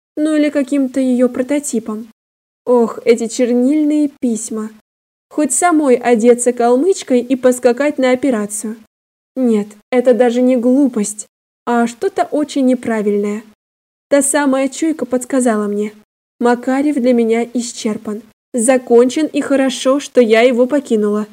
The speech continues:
Нет смысла возвращаться во вчерашний день, да еще неосознанно тревожный. Трудилась я долго.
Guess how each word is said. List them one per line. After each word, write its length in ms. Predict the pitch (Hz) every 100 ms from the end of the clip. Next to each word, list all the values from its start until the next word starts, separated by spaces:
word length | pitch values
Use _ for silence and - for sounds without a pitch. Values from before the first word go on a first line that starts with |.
| - _ _ _
Нет 380 | 254 254 254 262
смысла 540 | - 240 262 285 - 220
возвращаться 680 | 214 214 220 254 262 - 226
во 120 | 220
вчерашний 640 | - 233 226 233 247 240
день, 280 | 214 208 220 _ _ _ -
да 100 | 254
еще 300 | 277 254 330
неосознанно 800 | 339 302 277 254 254 254 254 247
тревожный. 640 | 247 233 196 202 202 208 233 _ _ _ _ _ -
Трудилась 600 | 254 254 202 220 269 254
я 180 | 214 214
долго. 400 | 196 196 196